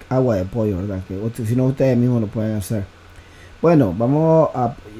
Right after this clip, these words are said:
cuando ya pusimos ahí todo ahí, lo que me, lo que yo quise hacer aquí fue poner a freír algunos vegetales que vamos a usar, porque digo yo, cuando los vegetales,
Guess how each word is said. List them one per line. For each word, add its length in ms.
cuando 240
ya 120
pusimos 400
ahí 100
todo 200
ahí, 200
lo 120
que 140
me, 280
lo 160
que 120
yo 140
quise 260
hacer 280
aquí 300
fue 480
poner 240
a 100
freír 460
algunos 380
vegetales 520
que 100
vamos 280
a 40
usar, 420
porque 240
digo 180
yo, 260
cuando 280
los 140
vegetales, 760